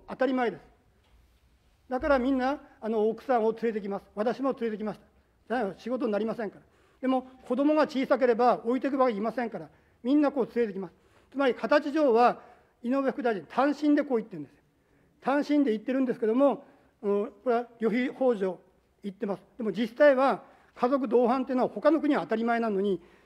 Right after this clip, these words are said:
あの、これは赴任じゃなくて、一年、二年の長期出張だからっていうことになって、この資料十四見てもらうように、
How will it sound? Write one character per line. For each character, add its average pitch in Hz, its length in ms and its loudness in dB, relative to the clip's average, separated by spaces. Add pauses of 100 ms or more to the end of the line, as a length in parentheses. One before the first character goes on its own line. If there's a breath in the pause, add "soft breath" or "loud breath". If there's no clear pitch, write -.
(160 soft breath)
あ - 20 -6
の、 202 200 -2 (420 soft breath)
こ 294 60 -2
れ 233 80 2
は - 40 -2
赴 214 120 -6
任 294 180 4
じ 277 80 0
ゃ - 20 -2
な 269 120 0
く 277 100 -12
て、 175 180 -8 (260)
一 247 220 -2
年、 294 160 4
二 262 120 0
年 269 100 0
の 247 100 -2
長 262 220 -2
期 262 100 -10
出 - 180 -16
張 262 140 -2
だ 233 100 0
か 233 80 -4
ら 254 80 0
っ 262 80 -6
て - 80 -12
い - 20 -8
う - 20 -6
こ 233 80 -4
と 240 60 -2
に 226 60 -4
な 226 120 -2
っ - 20 -6
て、 233 320 2 (240 loud breath)
こ 254 60 -6
の 220 200 0 (120)
資 - 120 -10
料 262 140 4
十 202 160 -2
四 254 160 4
見 240 100 -2
て 262 80 -2
も 233 100 0
ら 233 80 2
う 247 60 2
よ 247 120 0
う 233 40 2
に、 214 200 0